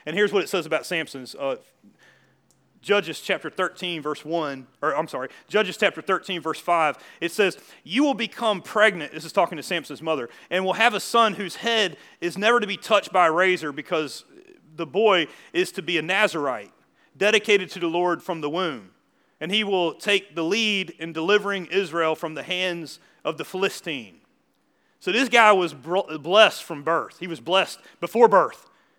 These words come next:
He, he was blessed in the mother's womb to say, "You will be the deliverer." He had extraordinary amount of, of, of promise. And, and his rules were this, is that he was to be a Nazarite.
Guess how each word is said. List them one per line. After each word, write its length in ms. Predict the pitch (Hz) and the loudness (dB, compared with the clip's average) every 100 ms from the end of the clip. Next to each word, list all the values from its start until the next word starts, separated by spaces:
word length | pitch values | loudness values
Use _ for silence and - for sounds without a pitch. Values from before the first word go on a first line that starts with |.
| _ | _
He, 200 | - 226 | -2 -2
he 120 | 180 | 0
was 140 | 233 165 | -2 -2
blessed 440 | 123 214 202 - | 4 6 6 2
in 60 | 185 | -6
the 60 | 175 | 0
mother's 320 | 208 208 165 | 2 4 2
womb 240 | 202 208 | -2 -2
to 60 | 170 | -2
say, 240 | - 180 - - | 0 0 0 -10
"You 500 | - 135 262 233 185 170 - - | -16 -2 2 2 2 -2 -8 -4
will 100 | 175 | -2
be 160 | 220 | 0
the 100 | 190 | -2
deliverer." 540 | 170 165 208 156 113 98 - | -4 2 2 0 -8 -12 -10
He 120 | 190 | -4
had 240 | 185 139 - - | -2 -4 -8 -12
extraordinary 880 | 156 - - - - 233 202 170 151 | -12 -10 -12 -10 0 4 4 2 -2
amount 220 | 151 151 | -2 -2
of, 120 | 131 - | -4 -6
of, 280 | 143 120 - | -6 -6 -8
of 200 | 135 - _ - | -14 -14 _ -12
promise. 640 | - 185 165 113 - - _ _ - _ | -2 0 0 -2 -16 -20 _ _ -20 _
And, 340 | 175 190 175 - - | 2 2 0 -6 -4
and 160 | 185 | -4
his 180 | 185 190 | -2 -4
rules 720 | 185 311 285 233 233 233 - - _ - | 2 4 6 6 4 0 -6 -18 _ -2
were 140 | 190 | 0
this, 480 | 226 254 139 - - - | 6 6 6 -2 -16 -10
is 100 | 165 | -4
that 120 | 185 170 | 0 0
he 80 | |
was 100 | 247 | 0
to 60 | 214 | 0
be 120 | 196 | 0
a 40 | 190 | 2
Nazarite. 640 | 208 233 208 175 147 117 | 4 4 4 2 0 -2